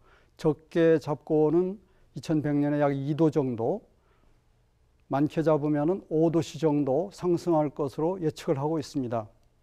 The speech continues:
지구 온난화는 곧 기후 변화로 연결되는데 그 주범은 온실가스입니다. 온실가스가 지구에서 외기로 복사하는 열을 차단하면서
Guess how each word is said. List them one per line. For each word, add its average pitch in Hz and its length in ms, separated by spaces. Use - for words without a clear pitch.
지구 175 320
온난화는 165 600
곧 156 220
기후 175 240
변화로 151 400
연결되는데 131 880
그 165 200
주범은 160 500
온실가스입니다. 127 1120
온실가스가 147 880
지구에서 156 920
외기로 147 540
복사하는 151 680
열을 147 220
차단하면서 135 1000